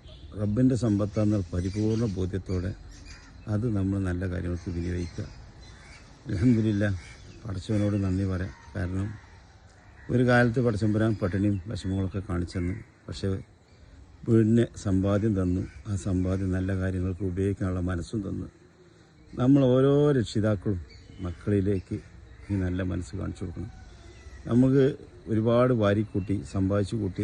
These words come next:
നമ്മൾ നല്ലൊരു ഭക്ഷണം പോലും കഴിക്കാതെ മക്കളോട് സമ്പാദി-, മക്ക-, സം-, നമ്മൾ സമ്പാദിച്ചു കൂട്ടുന്നത് മക്കൾ കാണിച്ചു കൊടുക്കുമ്പോൾ അവരും അതേമാതിരി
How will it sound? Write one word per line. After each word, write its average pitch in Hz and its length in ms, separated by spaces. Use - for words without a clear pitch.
നമ്മൾ 104 240
നല്ലൊരു 98 320
ഭക്ഷണം 95 300
പോലും 98 200
കഴിക്കാതെ 92 420
മക്കളോട് 123 480
സമ്പാദി-, 110 400
മക്ക-, 101 200
സം-, 117 200
നമ്മൾ 120 160
സമ്പാദിച്ചു 104 420
കൂട്ടുന്നത് 98 400
മക്കൾ 101 280
കാണിച്ചു 92 300
കൊടുക്കുമ്പോൾ 92 400
അവരും 135 280
അതേമാതിരി 107 520